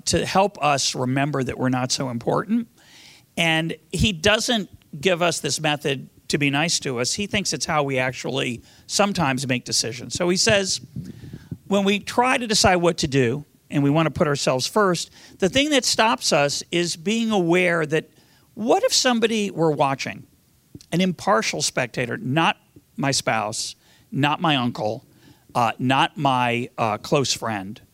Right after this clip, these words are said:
not my alter ego, not my good twin or my evil twin, but a stranger, a person who knew the facts of the matter and didn't have my self-interest in terms of judging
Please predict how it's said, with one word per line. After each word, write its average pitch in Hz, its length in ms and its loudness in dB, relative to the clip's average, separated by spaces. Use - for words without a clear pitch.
not 135 220 -2
my 147 120 2
alter 135 360 0
ego, 117 320 2
not 123 240 -2
my 139 140 0
good 117 280 -2
twin 120 520 -2
or 123 80 -6
my 120 120 2
evil 135 280 2
twin, 117 480 -4
but 185 200 2
a 185 60 0
stranger, 196 600 0
a - 60 -6
person 220 380 0
who 185 100 2
knew 185 220 2
the 220 100 0
facts 208 380 0
of 185 60 -4
the 175 60 2
matter 151 460 0
and 143 100 0
didn't 233 200 2
have 185 240 4
my 180 200 4
self-interest 175 960 0
in 151 100 -4
terms 156 260 -2
of 127 80 -6
judging 143 540 0